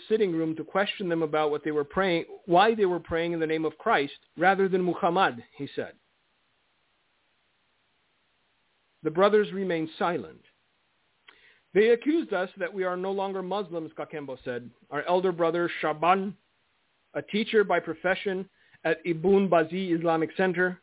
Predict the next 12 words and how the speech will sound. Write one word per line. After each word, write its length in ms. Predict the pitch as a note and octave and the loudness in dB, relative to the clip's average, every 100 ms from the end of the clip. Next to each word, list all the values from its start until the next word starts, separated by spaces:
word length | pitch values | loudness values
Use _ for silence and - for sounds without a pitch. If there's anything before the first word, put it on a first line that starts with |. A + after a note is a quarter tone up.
| - | 2
got 220 | D#3 - A#3 | 2 4 4
angry 360 | B3 A3+ F#3 | 4 2 0
with 220 | D#3 D3+ | 0 0
us 160 | D3 D3+ - | -2 -4 -4
and 140 | F3+ D#3+ | -8 -8
started 500 | - E3 E3 D#3 D3+ | -2 0 2 -2 -2
beating 320 | A#3+ G3 E3 | 0 0 0
us 220 | D3 C#3 | -2 -2
with 140 | D#3 D3+ | -4 -4
a 40 | |
blunt 320 | C3+ D3+ F3 - | -2 0 0 2
object, 500 | F3 D#3 D3 B2+ | 2 2 0 -4